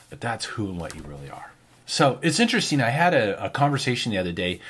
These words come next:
randomly from time to time, I'll pick up the phone, I'll call people who've ordered music series and see if I can maybe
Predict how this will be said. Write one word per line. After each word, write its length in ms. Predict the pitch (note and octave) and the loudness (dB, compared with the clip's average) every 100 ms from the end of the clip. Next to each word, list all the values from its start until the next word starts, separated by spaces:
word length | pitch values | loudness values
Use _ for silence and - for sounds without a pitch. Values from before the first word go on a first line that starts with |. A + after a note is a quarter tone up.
| - - | -16 -12
randomly 640 | - B2+ E3 F3+ D#3+ C3 A#2+ | 0 4 6 4 4 2 2
from 220 | A#2 A2 | 0 0
time 220 | G#2 B2+ | 2 2
to 80 | B2+ | 2
time, 280 | A#2+ B2 A#2 | 0 0 2
I'll 80 | G2 | 0
pick 220 | - C#3 | -2 -4
up 80 | B2 | -4
the 80 | G#2 | -4
phone, 280 | A#2+ A2 | 0 0
I'll 100 | G2+ | 0
call 240 | G2 A2+ G2+ | 0 2 2
people 280 | A2+ G#2 G2+ | 0 -6 -6
who've 100 | F2+ | -4
ordered 280 | F#2 F2 | -4 -4
music 400 | F#2+ C#3+ D3+ D3 | -2 0 0 0
series 720 | - - C#3+ C#3 C3+ C3 B2+ A2+ | 0 0 2 2 2 0 -2 -4
and 100 | F2 | -4
see 120 | A#2+ | -6
if 80 | G2 | -6
I 60 | |
can 160 | F2+ E2+ | -6 -4
maybe 280 | G2 F#2+ | -4 -4